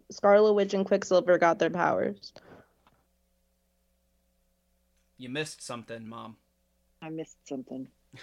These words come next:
Speaker 2: <laughs>
Speaker 1: I mean, don't, like, I'm just, I'm a huge Scarlet Witch fan, so I'm, like, very anal about, like, being very observative of, like, what goes on. But, you know, that's another thing, too. I know this is, like, way early in the podcast to be talking about this scene, but,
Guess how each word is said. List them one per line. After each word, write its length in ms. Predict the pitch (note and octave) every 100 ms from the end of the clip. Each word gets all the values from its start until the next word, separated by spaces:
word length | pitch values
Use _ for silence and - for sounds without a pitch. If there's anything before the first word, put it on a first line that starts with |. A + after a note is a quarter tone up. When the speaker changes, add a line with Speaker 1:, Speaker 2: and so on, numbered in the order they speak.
| - D#3
Speaker 2:
<laughs> 0 | F#3 G#3 - F#3+ - _ _ - - - - -
Speaker 1:
I 60 |
mean, 180 | G#3+ G3+
don't, 460 | A3 A3+ G#3 F#3 F3
like, 140 | G3
I'm 320 | - G3 G3+ G3
just, 240 | G#3 G3
I'm 100 | F3
a 40 | F#3+
huge 420 | F#3+ - F3 F3
Scarlet 400 | - F3 E3 D#3+
Witch 200 | D#3 E3
fan, 300 | F3 E3 E3+
so 120 | F#3
I'm, 60 | D#3+
like, 160 | D#3+
very 340 | E3 D#3+ D#3+ D3+
anal 340 | D#3 D3+ D3+
about, 300 | D3+ D3 D3+
like, 360 | D3+ D3 C#3+ - _ _ _ _ _ _ _ -
being 200 | E3+ E3
very 240 | D#3+ D#3
observative 520 | D#3 D#3 D#3 D#3 D#3
of, 80 | D3+
like, 200 | D#3+ D3
what 120 | D#3+
goes 220 | E3 D#3+
on. 240 | E3 E3 F3
But, 300 | F3 E3 - - - _ _ - - _ _ -
you 80 | G3+
know, 60 |
that's 160 | G3 G3+
another 260 | G#3 G3
thing, 160 | F#3+ F#3
too. 180 | F#3+ F#3+
I 120 | D#3+
know 280 | E3 E3 D3
this 160 | A#2 E3+
is, 120 | D#3+
like, 160 | D#3+ D#3 E3+
way 200 | F#3+ E3+
early 320 | D3+ E3 D#3+
in 80 | D#3+
the 80 | D#3
podcast 460 | E3 D#3 D3+ D#3 -
to 60 |
be 100 | D#3+
talking 280 | D#3+ D3+ E3
about 240 | D3 D3
this 160 | D3 D#3+
scene, 360 | - D#3+ D3 D3+
but, 460 | D3+ D3+ D3+ -